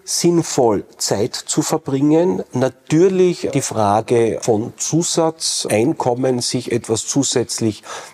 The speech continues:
vielleicht leisten zu können und natürlich auch sinnvoll in einer Phase, wo man gesund ist, seine Zeit zu verbringen.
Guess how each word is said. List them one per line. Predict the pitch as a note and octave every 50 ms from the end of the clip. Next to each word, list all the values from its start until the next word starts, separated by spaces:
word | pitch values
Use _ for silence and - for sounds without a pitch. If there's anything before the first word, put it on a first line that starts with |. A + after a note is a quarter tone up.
| _
vielleicht | - - B2 G#2+ A2 G#2 G#2 G#2 - - - - - - - G#2
leisten | G#2 F2 E2 E2+ - - - - - - D3+ C#3+
zu | - - - C#3+
können | - - B2+ B2+ C3 C3+ C3+ C3+ C3 - - - - -
und | C#3 C#3+ - -
natürlich | C#3 - - C#3 C#3 C3+ - -
auch | B2+ A2+ -
sinnvoll | - - - - C#3+ D3+ D#3 D3+ - - C3 A#2+ B2 B2 B2 B2 - - - _ _ -
in | A#2 G#2
einer | D2+ F#2 G2+ G#2 G#2
Phase, | - - - - G#2 F#2+ F#2+ - - - A#2+ G#2
wo | G#2+ G2
man | G2 G2 F#2+
gesund | - G#2+ - - - B2 B2 B2 - G#2+
ist, | G2+ - -
seine | - G2 G2 G2+ G2+
Zeit | - - G2+ - -
zu | - -
verbringen. | - - - - - C#2 B1+ -